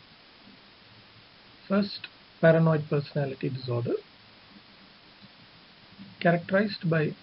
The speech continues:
pervasive mistrust or suspiciousness, misinterpreting friendly or neutral actions of others as being hostile. There is a strong self-referential attitude,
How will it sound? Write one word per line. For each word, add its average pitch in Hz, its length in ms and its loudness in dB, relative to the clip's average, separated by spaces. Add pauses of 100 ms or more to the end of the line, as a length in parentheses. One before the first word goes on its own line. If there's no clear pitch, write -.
(140)
pervasive 202 640 2 (280)
mistrust 180 720 -2 (100)
or 151 160 0 (140)
suspiciousness, 180 1080 -2 (1200)
misinterpreting 170 920 0 (180)
friendly 165 500 4 (120)
or 151 220 0 (140)
neutral 175 480 4 (100)
actions 151 460 0
of 139 140 0
others 135 340 0
as 127 160 -4 (380)
being 139 240 -2
hostile. - 560 -4 (1800)
There 170 240 2
is 160 120 2
a 165 80 2
strong 190 500 2 (280)
self-referential 160 1160 0
attitude, 160 480 -2